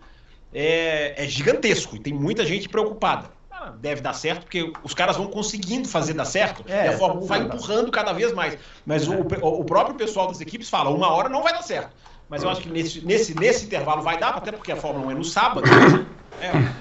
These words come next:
Speaker 1: vai ser na madrugada pra nós, mas é a primeira vez que a Fórmula um corre num sábado desde oitenta e cinco,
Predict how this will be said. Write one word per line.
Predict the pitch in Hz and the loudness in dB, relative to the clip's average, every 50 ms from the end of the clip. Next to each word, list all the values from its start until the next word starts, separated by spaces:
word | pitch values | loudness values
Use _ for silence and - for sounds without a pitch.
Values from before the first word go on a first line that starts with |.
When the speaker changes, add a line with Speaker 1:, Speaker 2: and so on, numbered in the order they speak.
| 123 120 113 110 107 - | -10 -10 -10 -10 -8 -6
Speaker 1:
vai | 151 151 | -6 -6
ser | 147 - 196 | -4 -2 -2
na | 196 185 | 0 0
madrugada | 170 160 147 143 139 135 139 143 | 0 -2 -2 -2 -2 -2 0 0
pra | 147 151 160 147 | 2 2 2 4
nós, | 160 202 233 349 - - - - - - - - - - - | 4 4 4 4 2 -2 -8 -12 -16 -20 -20 -20 -20 -16 -10
mas | 139 135 131 123 139 | -8 -6 -2 0 4
é | 151 | 4
a | 147 147 | 4 4
primeira | 139 175 175 170 170 170 156 | 2 0 0 0 2 2 2
vez | 156 147 147 160 165 - - | 2 2 0 0 -2 -2 -6
que | - - | -8 -6
a | 170 | -6
Fórmula | - 175 175 175 175 151 147 | -2 0 0 0 2 0 -2
um | 143 170 | -4 -2
corre | - 131 127 127 139 | 0 2 2 2 2
num | - - | 0 -2
sábado | - - 139 135 139 135 175 170 | 0 0 0 0 0 0 -4 -6
desde | 156 139 143 165 165 165 147 151 | -6 -4 -2 -2 -2 -2 0 0
oitenta | 147 - 131 151 160 160 175 | -2 0 0 0 -2 0 0
e | 180 | -2
cinco, | 175 - - - 175 202 190 175 - - | -2 -2 -2 0 2 2 2 0 -4 -8